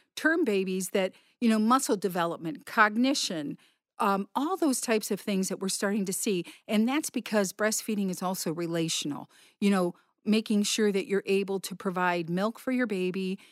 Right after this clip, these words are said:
It's about interacting with your baby. It's about, you know, placing, you know, your baby's hand against your skin, touch, all the senses that we as mothers use,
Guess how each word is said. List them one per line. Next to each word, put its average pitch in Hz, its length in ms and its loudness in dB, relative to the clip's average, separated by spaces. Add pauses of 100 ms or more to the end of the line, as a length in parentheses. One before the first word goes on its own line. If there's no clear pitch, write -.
(120)
It's 196 200 -4
about 170 320 0
interacting 208 720 0
with 196 180 -2
your 180 140 -2
baby. 165 560 -4
It's 185 160 -8
about, 170 540 -4 (360)
you 202 100 2
know, 175 300 2 (380)
placing, 208 680 0
you 208 80 2
know, 185 140 0
your 175 180 0
baby's 185 400 0
hand 202 320 0
against 180 380 -2
your 165 80 -4
skin, 226 680 0
touch, - 600 0 (340)
all 269 220 8
the 330 100 2
senses 269 460 0
that 196 180 0
we 220 160 2
as 208 140 2
mothers 196 440 0
use, 196 300 0